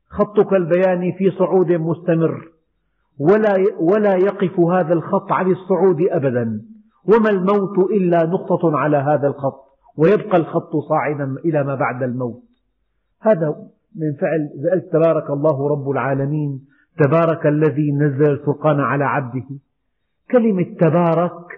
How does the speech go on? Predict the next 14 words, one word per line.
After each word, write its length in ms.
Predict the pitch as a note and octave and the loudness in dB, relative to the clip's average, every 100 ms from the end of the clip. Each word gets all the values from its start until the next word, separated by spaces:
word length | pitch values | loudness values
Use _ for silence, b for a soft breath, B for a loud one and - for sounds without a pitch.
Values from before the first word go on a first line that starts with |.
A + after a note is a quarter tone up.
| _ _ _ _ - | _ _ _ _ -4
يعني 360 | D#3 C3+ D3+ | -2 -2 -4
كثرة 560 | C#3+ A3+ - F#3 E3 D#3 | 2 0 2 0 0 0
الخير 560 | C#3+ - D#3+ C#3 A#2+ - _ _ _ _ _ | -2 0 0 0 -6 -14 _ _ _ _ _
واستمراره 840 | C#3+ E3+ - E3+ D3+ E3+ E3+ D#3+ C#3+ | -4 -4 -2 0 2 2 2 0 -2
وثباته، 680 | C3+ C3 B2 G#2 G2 - _ _ _ _ _ _ _ _ _ _ _ _ D#3+ | 0 -2 -4 -12 -12 -16 _ _ _ _ _ _ _ _ _ _ _ _ 0
والكون 540 | E3 E3 A#3+ A#3 G3+ | 2 4 2 2 0
كله 560 | G#3 A3 G3+ F#3+ F3+ - | 0 0 2 2 0 0
أثر 460 | A3 A3 A3 A3 G3 | 0 2 2 0 -2
من 180 | D#3+ | -2
بركة 480 | D3 D#3 D#3 D#3+ D#3+ | 2 0 2 -2 -2
الله 380 | C3+ C3 A2+ A2 | -4 -4 -4 -8
عز 260 | G#2 G#2 A2 | -10 -12 -14
وجل. 320 | G#2 A#2 A2 _ _ _ _ _ _ _ F3 | -14 -18 -20 _ _ _ _ _ _ _ -6
الكون 600 | E3+ A3 G3+ E3+ A#2 | 0 2 4 0 -6